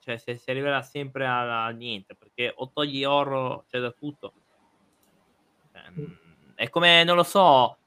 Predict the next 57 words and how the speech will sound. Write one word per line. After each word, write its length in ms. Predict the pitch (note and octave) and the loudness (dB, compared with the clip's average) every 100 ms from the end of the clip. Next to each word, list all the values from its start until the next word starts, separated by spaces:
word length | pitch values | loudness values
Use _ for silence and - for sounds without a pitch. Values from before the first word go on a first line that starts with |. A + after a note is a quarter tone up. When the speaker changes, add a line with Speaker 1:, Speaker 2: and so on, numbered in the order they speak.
| _ | _
Speaker 1:
leva 240 | - F3 | 0 2
la 120 | G3 F#3 | 2 2
violenza 480 | E3+ E3 E3+ D3+ | 0 0 0 -2
da 100 | D3+ | 0
Resident 400 | D3+ D3+ C#3 A2+ - | 0 0 -4 -10 -6
Evil, 360 | A2+ G2 G2 - | -6 -4 -8 -12
o 300 | _ A2 G#2+ | _ -6 -4
leva 340 | A2 C#3 C#4+ C#4 | -2 0 4 6
la, 260 | A#3+ A#3 A3+ | 8 8 10
la, 180 | G#3+ | 10
Speaker 2:
No, 240 | G#3 G3 F#3+ | 10 8 6
l'hanno 180 | G3+ G#3 | 4 4
Speaker 1:
o, 60 | G#3 | 6
Speaker 2:
da 80 | |
Speaker 1:
o 20 | G3 | 6
Speaker 2:
fare, 220 | F#3 F3+ | 6 6
Speaker 1:
leva 120 | E3+ | 6
Speaker 2:
l'hanno 100 | F3 | 6
censurato, 960 | F3+ E3+ E3 E3 D#3 D3+ C#3 C3 C#3 C3+ - | 4 0 -4 -2 2 4 2 0 -4 -8 -8
l'hanno 160 | D#3 | -8
censurati, 720 | E3 E3+ E3 D#3 D#3 C#3+ C#3 | -2 0 0 2 2 2 -2
Speaker 1:
No, 80 | C3+ | -8
Speaker 2:
Resident 340 | C3+ E3 A3+ G#3 | -6 0 2 4
Speaker 1:
ma 120 | E3 | 2
proprio 220 | D3 F#3 | 2 -4
Speaker 2:
Evil. 120 | - | -2
Speaker 1:
censura 420 | G3+ F#3+ A3+ G3+ F3 | -4 -2 2 4 4
proprio, 480 | F#3 E3+ - B2 | 4 2 0 -6
cioè 180 | B2 C#3 | -6 -10
tu 160 | C#3 F#3 | -8 -6
che 140 | E3 | -4
non 160 | D3+ C#3+ | -6 -4
puoi, 420 | D3+ C#3+ D2+ D#2+ _ _ | -4 -4 -6 _ _ _
cioè, 120 | - _ | -20 _
che 220 | D3 C#3+ C#3+ | -4 -2 -2
quando 240 | D3+ D3+ | -6 -6
spari 640 | D3+ - D3 D#3 D#3 D3+ D3 | -10 2 4 6 4 2 -2
non 140 | C#3 | -2
Speaker 2:
Guarda 180 | F3+ A3+ | 0 2
che 60 | |
in 60 | A3 | 4
Speaker 1:
puoi. 100 | D3 | 4
Speaker 2:
alcuni 240 | G3+ G3 F3 | 2 0 2
paesi 380 | F3 F#3 G3 | 6 6 6
è 40 | F#3 | 4
uscito 260 | F3 E3 | 2 -2
col 120 | E3 D#3 | -2 -2
sangue 340 | D#3 D#3+ D#3 | -2 0 0
verde 360 | D3 D3 C#3+ C#3 | 0 -2 -4 -6
i 60 | |
giochi, 300 | C#3 C3+ C#3+ | -4 -4 -4
Silent 500 | - D3+ D3+ D3+ D3+ | -4 0 0 -2 -4
Hill, 200 | E3+ E3 | -2 -2
anche 220 | C#3+ - - | -2 -8 -4
quello 320 | D3 C#3+ C#3 | -4 -2 -4
hai 160 | C3 | -4
Speaker 1:
Mo- 240 | C3 D3 | -6 -8